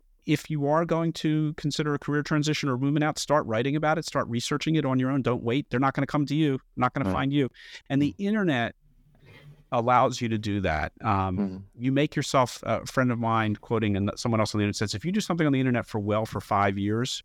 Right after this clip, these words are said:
Speaker 1: by the end of the
Speaker 2: Mm-hmm.
Speaker 1: five-year period, you're gonna be one of the few people still doing it," meaning you
Speaker 2: Mm-hmm.
Speaker 1: as-, uh, basically take intellectual market share.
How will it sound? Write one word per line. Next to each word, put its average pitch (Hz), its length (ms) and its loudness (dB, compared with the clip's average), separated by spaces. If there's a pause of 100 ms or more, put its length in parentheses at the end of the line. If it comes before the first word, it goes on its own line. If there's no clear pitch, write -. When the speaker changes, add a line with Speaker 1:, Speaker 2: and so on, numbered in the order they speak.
Speaker 1:
by 113 140 4
the 120 100 -2
end 127 100 0
of - 40 0
the 131 60 -6
Speaker 2:
Mm-hmm. - 40 -16
Speaker 1:
five-year 113 320 0
period, 104 540 0
you're 135 100 2
gonna 147 140 2
be 123 60 2
one 117 140 2
of 101 80 2
the - 60 -10
few 107 100 2
people 98 300 0
still 95 260 0
doing 82 360 2
it," - 160 -8
meaning 92 320 2 (300)
you 110 200 0
Speaker 2:
Mm-hmm. 95 140 2
Speaker 1:
as-, - 320 -4
uh, 123 80 -2 (320)
basically 104 320 2
take - 260 2
intellectual 92 440 0
market 85 360 -2
share. - 240 -6